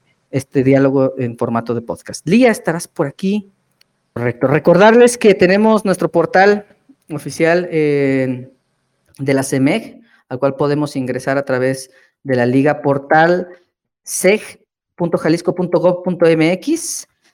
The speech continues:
diagonal cemeg. Es decir, el por-, el portal, este, general de la Secretaría de Educación Jalisco. Nada más agregamos al final una diagonal, cemeg, y en este portal están,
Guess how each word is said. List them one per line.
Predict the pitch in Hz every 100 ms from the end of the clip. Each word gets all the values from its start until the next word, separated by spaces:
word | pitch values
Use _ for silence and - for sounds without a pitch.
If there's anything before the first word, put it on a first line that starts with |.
| _
diagonal | 147 147 135 143 170 254 294 -
cemeg. | - - 151 135 156 - - - _ _ _ _ -
Es | 139
decir, | 139 156
el | 147
por-, | 151 135 135 -
el | 143 131
portal, | 139 135 156 160 151 -
este, | 147 131 120 - 123 117
general | 117 135 135 147 165 165 _ _ -
de | 135
la |
Secretaría | 120 127 131 135
de | 147
Educación | 139 131 -
Jalisco. | 143 139 165 202 - 311 - - _ -
Nada | 151 156
más | 156
agregamos | 165 143 143 151
al | 147
final | 156 151 147
una | 160 147
diagonal, | 139 131 147 185 226 _
cemeg, | - 156 143 214 285 - _ _ _ _ -
y | 175 175
en | 180
este | 196
portal | 214 214 220 220 226 226 -
están, | 165 - 175 175 185 185 180 165 156 143